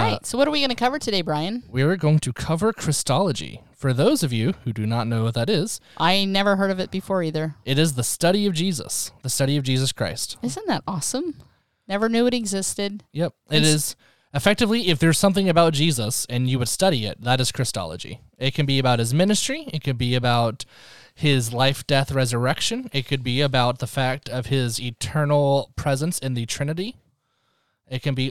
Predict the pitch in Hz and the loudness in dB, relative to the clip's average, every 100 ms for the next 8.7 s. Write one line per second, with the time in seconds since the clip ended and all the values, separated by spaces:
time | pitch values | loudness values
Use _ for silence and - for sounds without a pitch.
0 | - 127 165 147 143 131 170 - 95 - | 0 2 2 2 0 -2 -2 -4 -8 -8
1 | - - - - 226 247 247 240 214 - | -8 -10 -8 -2 0 2 2 0 0 -4
2 | - 190 226 220 190 233 233 - 214 202 | -6 -2 0 0 -2 -4 -4 -2 0 0
3 | 202 196 - 190 180 175 165 165 170 - | -2 -4 -4 -2 -2 -6 -12 -4 -4 -2
4 | 285 196 147 147 196 214 208 214 190 175 | -4 -4 -4 -4 -4 -2 0 0 0 0
5 | 185 196 262 320 - _ - 135 127 113 | -2 -4 -6 -6 -10 _ 0 2 4 2
6 | - 143 147 139 135 143 143 165 - 131 | 0 2 2 2 2 2 0 -4 -2 -2
7 | 127 127 131 123 120 - 131 131 120 - | -2 -2 0 0 -2 -4 -4 -2 0 0
8 | 127 123 113 - 113 107 | -2 -2 -4 -4 -4 -4